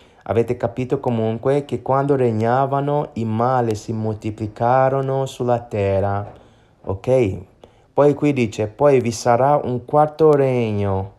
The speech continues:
forte come il ferro, poiché come il ferro spezza e abbatte ogni cosa, così pari al ferro che tutti frantuma,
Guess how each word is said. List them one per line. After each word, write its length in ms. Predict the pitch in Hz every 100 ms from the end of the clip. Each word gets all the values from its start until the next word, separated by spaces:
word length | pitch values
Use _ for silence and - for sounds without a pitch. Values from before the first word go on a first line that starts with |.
| _ _
forte 520 | _ - 120 - - 113
come 300 | 117 107 104
il 80 |
ferro, 840 | 101 - 135 143 131 113 101 98 101 _ _ _ - - - _
poiché 600 | - 143 123 110 95 -
come 300 | - 123 120
il 80 | 113
ferro 520 | 104 135 147 160 160
spezza 1000 | 160 - - 156 139 113 - - 107 104 - _ _ _
e 160 | - 117
abbatte 520 | 107 98 131 135 139
ogni 360 | 127 135 139 135
cosa, 480 | 117 101 95 98 98
così 640 | - 107 104 123 143 165 - _ _ _
pari 380 | - 135 139 143
al 120 | 139
ferro 520 | - - 110 110 110
che 280 | 110 110 104 _
tutti 520 | 143 160 160 123 107
frantuma, 1080 | 104 - 110 107 101 - 139 151 120 98